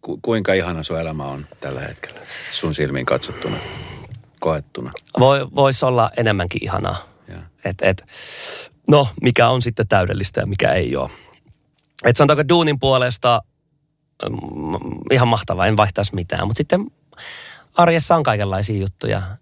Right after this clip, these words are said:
Speaker 2: ja, ja se kuuluu tähän osittain, tähän kaikkeen. Mut pyritään aina siihen, että ollaan, ollaan onnellisia ja, ja kyllä mulla on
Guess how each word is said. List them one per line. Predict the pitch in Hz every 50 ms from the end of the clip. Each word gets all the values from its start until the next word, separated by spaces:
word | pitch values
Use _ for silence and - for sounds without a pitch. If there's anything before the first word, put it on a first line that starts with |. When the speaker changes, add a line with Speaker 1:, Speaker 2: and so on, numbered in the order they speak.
| _ _ _ -
Speaker 2:
ja, | - - 113 113 113 107 113 - - -
ja | - 123 117 113 113 113 113
se | 113 - 147 139 -
kuuluu | - 135 120 113 110 107 104 98
tähän | 95 101 101 98 98 95 95 - _ -
osittain, | 98 98 98 92 92 - - 98 92 90 90 - - _ _ -
tähän | - 95 92 95
kaikkeen. | 98 95 98 101 - - 107
Mut | 107 120 -
pyritään | 185 160 147 123 - 104 104
aina | 104 101 98
siihen, | 95 - 107 98 95 92
että | - - - 127 107 - _ - - - - - - -
ollaan, | - 110 110 107 101 101 95 - - _
ollaan | 123 117 107 107 95 90
onnellisia | 90 95 95 87 82 87 92 - - 69 62 57
ja, | 57 55 - - _ _ _ -
ja | - 87 - - - _ _ _ _ -
kyllä | - 143 151
mulla | 151 143 135 127
on | 120